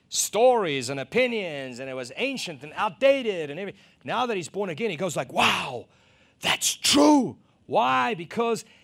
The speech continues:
his heart informs him of truth. And when he hears it, he agrees with it.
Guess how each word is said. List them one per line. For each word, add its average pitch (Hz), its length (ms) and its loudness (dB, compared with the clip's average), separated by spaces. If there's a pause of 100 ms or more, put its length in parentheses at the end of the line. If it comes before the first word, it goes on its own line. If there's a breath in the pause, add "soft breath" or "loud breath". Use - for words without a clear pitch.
(160 soft breath)
his 240 240 -2
heart - 560 2
informs 226 680 2
him 233 140 0
of 208 200 0
truth. - 680 6 (1080)
And 185 120 0
when 240 120 8
he 233 100 2
hears 302 380 8
it, 214 160 0 (2250)
he 302 140 6
agrees 302 480 8
with 202 200 -2
it. 104 240 -10